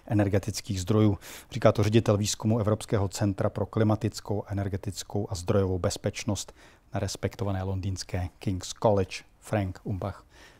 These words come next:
Souhlasíte? Je to přesně to, co nás čeká, že i když se snažíme tlačit na tu energetickou, respektive zelenoenergetickou pilu, tak prostě budeme muset, eh, dojít k určitému návratu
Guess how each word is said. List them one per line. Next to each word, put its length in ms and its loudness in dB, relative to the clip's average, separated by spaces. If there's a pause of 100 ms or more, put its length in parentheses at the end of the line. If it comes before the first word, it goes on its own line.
(120)
Souhlasíte? 520 6 (120)
Je 80 0
to 80 6
přesně 320 6
to, 100 2
co 140 2
nás 160 6
čeká, 420 8 (320)
že 120 4
i 140 12
když 460 10 (240)
se 140 4
snažíme 400 10
tlačit 340 8
na 100 6
tu 120 2
energetickou, 880 6
respektive 840 4
zelenoenergetickou 1040 6
pilu, 300 4 (320)
tak 140 -2
prostě 320 0
budeme 280 4
muset, 520 0
eh, 40 6 (160)
dojít 500 8
k 100 -8
určitému 520 0
návratu 400 4